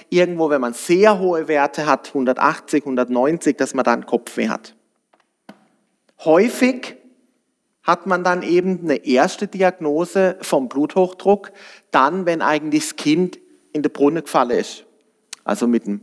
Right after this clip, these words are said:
Herzinfarkt, zusammen mit einem Schlaganfall, mit Durchblutungsstörungen am Herz, Herzrhythmusstörungen oder mit einer Herzschwäche. Das ist natürlich nicht der Punkt, wo ich üblicherweise am liebsten die Hypertonie diagnostizieren würde.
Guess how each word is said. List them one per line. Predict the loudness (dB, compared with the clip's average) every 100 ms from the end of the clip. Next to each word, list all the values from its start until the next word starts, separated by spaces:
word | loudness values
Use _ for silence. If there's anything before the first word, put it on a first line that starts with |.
| -2
Herzinfarkt, | -2 0 -6 -4 -2 0 0 -4 -18
zusammen | -4 0 0
mit | -2
einem |
Schlaganfall, | -2 0 2 0 -6 -2 0 2 0 -4 -20 -10
mit | 0 0 2
Durchblutungsstörungen | -2 -2 0 0 0 -4 -6 -2 -2 0 -2 0
am | -2 -2
Herz, | 0 0 0 -8 -12 -2
Herzrhythmusstörungen | -2 0 -2 0 -2 -6 0 0 2 0 0 -8 -18 -20 _
oder | -2 0
mit | 0 0
einer | -2
Herzschwäche. | 0 -2 -2 0 0 0 -16 _ _ _ _ _ _ _ _ _ _ _ _ _ _ _ _ _ _ _
Das | -4
ist | -2
natürlich | 2 0 0
nicht | -4 2
der | 0
Punkt, | 2 0 0 -2 -6
wo | 0 2
ich | 0 -2
üblicherweise | -6 -6 -4 0 2 2 0
am | 0
liebsten | 0 -4 -4 -2 -2 -2 -4
die | 0 0
Hypertonie | 2 0 0 -2 -2
diagnostizieren | 0 0 0 -6 -8 -4 -2 -2
würde. | -2 -6 -6